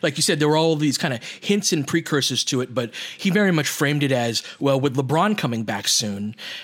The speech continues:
dot, dot, dot, this is kind of how it's gonna look." And there are a few parts involved in that, the nine-man rotation, Melo starting as that, in that LeBron role. And he even commented Melo will go back to the bench when LeBron comes back, right? And so I,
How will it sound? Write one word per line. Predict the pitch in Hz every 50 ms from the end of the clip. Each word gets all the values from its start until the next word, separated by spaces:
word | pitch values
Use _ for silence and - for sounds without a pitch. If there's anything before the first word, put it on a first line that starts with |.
| - - -
dot, | 131 135 - - 131
dot, | 139 127 110 110 -
dot, | 113 131 113 107 113 131 - 151
this | 135 156 185 185 -
is | 202 156 -
kind | - 190 175 170
of | 147 -
how | 160 156 151
it's | 147 131 -
gonna | - 131 117 113
look." | 165 240 - -
And | 160 143
there | 143 151
are |
a |
few | 147 - 220
parts | 202 - - - 214 - 226
involved | 208 185 208 220 233 214 196
in | 185 147
that, | 127 123 123
the | 123 127 117 110 - - - - - -
nine-man | 139 139 143 160 160 156 151 151 147
rotation, | 147 139 135 - 175 160 - - 123 110 - - - - -
Melo | 131 135 143 165 175 165 151
starting | 139 - - 156 139 139 143 135 131
as | 123 117 - - -
that, | 143 135 143 135 127 139 - - - - -
in | - 190 196 190
that | 165 165 -
LeBron | 156 147 135 127 147 143 143 135 131
role. | 127 147 127 113
And | 117 120
he | 139 147
even | 135 139 135
commented | - 143 120 123 127 123 123 117
Melo | 117 120 120 113
will | 117 120 120
go | 113 127 120
back | 110 117 117 -
to | -
the | 127
bench | 110 - 110 110 - - - - - - -
when | - 127 117
LeBron | 107 107 123 127 135 143 -
comes | - 120 107 -
back, | - 113 101 98 - -
right? | 117 117 120 131 139 - - - - -
And | 151 147 143
so | - - - 160 135 131 131 - - - - -
I, | 143 165 254